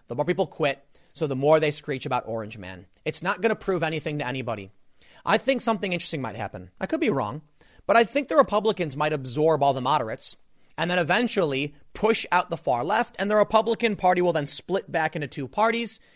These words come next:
and you will have conservatives and liberals once again. For now, they're going to lie in the media. Fortunately, this time they got fact checked, so that makes me feel better.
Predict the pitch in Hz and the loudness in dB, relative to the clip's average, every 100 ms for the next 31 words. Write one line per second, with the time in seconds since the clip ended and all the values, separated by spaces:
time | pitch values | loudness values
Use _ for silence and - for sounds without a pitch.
0 | - 208 214 233 214 202 208 175 175 160 | -8 -4 0 2 2 0 -2 -2 -2 0
1 | 151 151 139 139 135 123 120 123 117 104 | -2 -2 -4 -2 -4 -6 -8 -8 -10 -10
2 | 98 _ - - - - - - - - | -14 _ -20 -20 -20 -20 -20 -20 -20 -6
3 | 170 151 147 107 - - - - - - | -2 0 0 -2 -8 -20 -20 -20 -20 -20
4 | - 165 175 196 208 208 202 185 143 127 | -4 2 4 6 6 6 2 -2 -2 2
5 | 127 170 262 294 165 117 123 220 - _ | 4 4 4 2 -2 -2 -2 -2 -6 _
6 | _ _ _ _ _ _ _ - - 311 | _ _ _ _ _ _ _ -2 6 8
7 | 330 277 240 226 208 214 190 170 156 190 | 8 4 2 4 4 2 2 0 0 2
8 | 156 - 156 - 156 160 147 - 127 120 | 0 0 -4 -2 -4 -2 -4 -4 -6 -6
9 | 107 110 | -4 -6